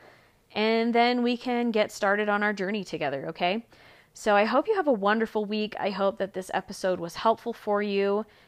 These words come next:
in understanding why you might not be, uh, creating the life that you would like to see and what you can do about it.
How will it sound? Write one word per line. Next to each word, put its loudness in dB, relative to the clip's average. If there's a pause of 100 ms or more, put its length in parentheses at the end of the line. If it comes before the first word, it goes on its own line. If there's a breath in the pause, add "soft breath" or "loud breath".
in -4
understanding -2
why -2
you -2
might 0
not -10
be, -2 (880 soft breath)
uh, -2
creating -4
the -2
life 0
that -10
you -8
would 0
like 4
to -18
see -2
and -4
what -2
you -6
can -4
do 2
about 4
it. 0